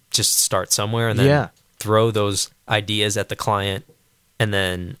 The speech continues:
Speaker 1: um, get their feedback, and then
Speaker 2: Mm-hmm.
Speaker 1: that'll start to kinda define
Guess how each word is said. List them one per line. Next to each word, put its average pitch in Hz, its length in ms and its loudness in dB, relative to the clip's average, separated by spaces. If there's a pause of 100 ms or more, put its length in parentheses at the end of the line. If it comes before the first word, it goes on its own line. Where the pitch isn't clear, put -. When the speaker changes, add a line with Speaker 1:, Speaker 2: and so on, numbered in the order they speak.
(100)
Speaker 1:
um, 85 480 -6 (380)
get 104 160 2
their 95 80 -2
feedback, 147 680 0
and 131 160 -2
then 101 100 0
Speaker 2:
Mm-hmm. 98 40 -4
Speaker 1:
that'll 95 340 -2
start - 340 -4
to 107 100 -6
kinda 95 240 -8
define 92 560 -6